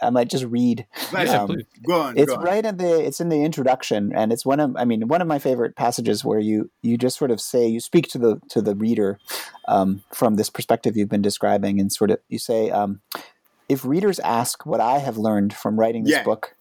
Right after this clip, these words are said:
Speaker 1: that now, that I now offer to them, my answer is that above all, in how I live my personal life,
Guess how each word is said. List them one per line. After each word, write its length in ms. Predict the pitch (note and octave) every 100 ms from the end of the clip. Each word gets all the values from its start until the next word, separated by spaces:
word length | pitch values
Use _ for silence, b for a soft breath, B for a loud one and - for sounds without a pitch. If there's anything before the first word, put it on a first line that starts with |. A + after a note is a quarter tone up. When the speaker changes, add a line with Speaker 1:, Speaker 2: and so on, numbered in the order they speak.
| _ _ -
Speaker 1:
that 200 | A#2+ C3
now, 280 | B2+ C3 B2
that 160 | B2+ A#2+
I 100 | A2+
now 220 | B2 C3
offer 320 | A#2+ B2 A#2+
to 140 | -
them, 300 | G2+ A2+ G2 G2+ B B -
my 100 | B2+
answer 340 | C#3+ F#3+ G3+
is 120 | E3
that 160 | C3+ C3
above 380 | A#2 A2+ C3+ D3
all, 400 | C3 A2+ A2 -
in 140 | - G#2+
how 160 | B2+
I 100 | B2+
live 180 | B2 A#2+
my 120 | A#2
personal 360 | A2 B2 - A2+
life, 280 | A2 G#2